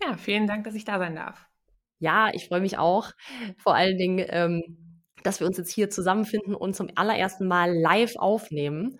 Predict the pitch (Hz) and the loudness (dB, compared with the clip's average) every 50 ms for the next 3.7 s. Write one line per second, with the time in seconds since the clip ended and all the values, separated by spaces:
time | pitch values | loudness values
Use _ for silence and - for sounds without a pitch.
0 | - - - - - - _ _ _ 208 208 233 233 208 214 214 185 175 - - | -20 -20 -20 -20 -20 -20 _ _ _ 0 2 2 2 2 0 0 0 -2 -4 -4
1 | _ - 185 214 190 180 202 - - - _ - - - - 254 262 - - 214 | _ 0 0 2 2 0 -2 -6 -10 -14 _ -8 -4 -4 -4 -4 -4 -4 -4 -4
2 | 208 - - 196 202 214 220 226 214 202 202 - - - 180 196 196 185 170 170 | -4 -4 -2 2 2 4 4 4 2 2 0 -2 0 0 2 4 4 4 2 0
3 | - - 233 254 269 - - - 170 170 185 175 - - | -2 -2 -2 -2 -2 -4 -4 -2 0 0 0 -2 -8 -18